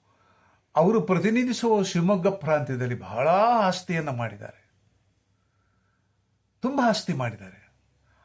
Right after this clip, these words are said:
ಅವರಲ್ಲಿ, ಕೆಂಗಲ್ ಹನುಮಂತಯ್ಯನವರಲ್ಲಿ ಪ್ರಶಸ್ತಿ ಅನೌನ್ಸ್ ಮಾಡೋದಕ್ಕೆ ಇನ್ಯಾರು ಸಿಗಲಿಲ್ವಾ?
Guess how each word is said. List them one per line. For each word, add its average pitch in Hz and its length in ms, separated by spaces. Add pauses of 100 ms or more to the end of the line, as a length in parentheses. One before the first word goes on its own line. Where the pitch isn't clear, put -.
(100)
ಅವರಲ್ಲಿ, 147 1080 (280)
ಕೆಂಗಲ್ 196 520
ಹನುಮಂತಯ್ಯನವರಲ್ಲಿ 127 1600 (500)
ಪ್ರಶಸ್ತಿ 269 520
ಅನೌನ್ಸ್ 208 460
ಮಾಡೋದಕ್ಕೆ 156 640 (300)
ಇನ್ಯಾರು 262 420
ಸಿಗಲಿಲ್ವಾ? 147 840